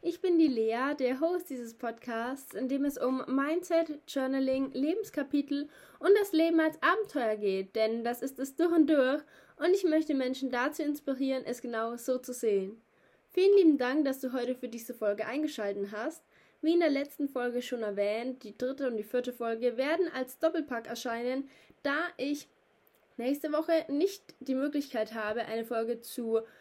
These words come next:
veröffentlichen, geschweige denn überhaupt aufzunehmen, da ich ab Sonntag zehn Tage in den Niederlanden auf einem Segelschiff bin, von der Naju aus. Und genau, deswegen wird auch die fünfte Folge übernächste Woche eher Ende der Woche erscheinen,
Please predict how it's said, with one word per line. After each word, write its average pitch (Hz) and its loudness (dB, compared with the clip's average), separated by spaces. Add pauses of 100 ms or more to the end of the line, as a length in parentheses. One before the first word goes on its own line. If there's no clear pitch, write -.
(160)
veröffentlichen, 320 2
geschweige 233 -4
denn 226 -2
überhaupt 214 -2
aufzunehmen, 226 -2
da 254 -2
ich 269 -4
ab 247 -8
Sonntag 240 -6
zehn 339 0
Tage 254 -4
in 254 2
den 247 2
Niederlanden 247 0
auf 285 -8
einem 262 -4
Segelschiff 247 -6
bin, 240 -2 (280)
von 339 2
der 359 0
Naju 294 2
aus. 247 0
Und 233 -2 (340)
genau, 269 0
deswegen 247 -4
wird 320 0
auch 240 -4
die 247 -10
fünfte 370 -2
Folge 269 -2
übernächste 262 -4
Woche 226 -4
eher 208 0
Ende 285 2
der 269 0
Woche 262 -2
erscheinen, 240 -6